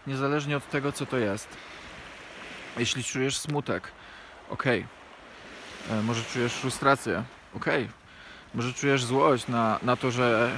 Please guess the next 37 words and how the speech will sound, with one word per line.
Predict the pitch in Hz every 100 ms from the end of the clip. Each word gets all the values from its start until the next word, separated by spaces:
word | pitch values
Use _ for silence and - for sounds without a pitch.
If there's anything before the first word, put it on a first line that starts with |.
| - - - - - - - - -
chciałabyś | 139 127 127
mniej | 135 131 131
myśleć, | 135 139 131 -
ale | 120 127
za | 127
dużo | 127 135 151
myślisz, | 170 - 101
to | -
też | - 160
jest | 131
okej. | 110 - 87 110 - - - - - - - - - - - - - 123
I | 123 127 127 - - - - - - - -
medytacja | 123 123 170 190 160
polega | 143 120 120 127
na | 123 98
tym, | 110 113 143 - - - - - - - - - -
żeby | 127
po | 127 131
prostu | 151 -
przyjrzeć | 135 - 175 143 113
się | 117
temu | 127 120
uczuciu | 85 131 123 120
i |
tej | 113 123
myśli. | 113 101 - 78 110 - - - -
Po |
prostu. | - 151 120 - 98 - - - - - - - -
Nie | 139 160
oceniać | - 180 147 123
tego. | - 101 101 92 117 - -
Nie | 131 139
oceniam | 139 165 160 120
siebie | 135 110 110
za | 107
to, | 113 110
że | 110 107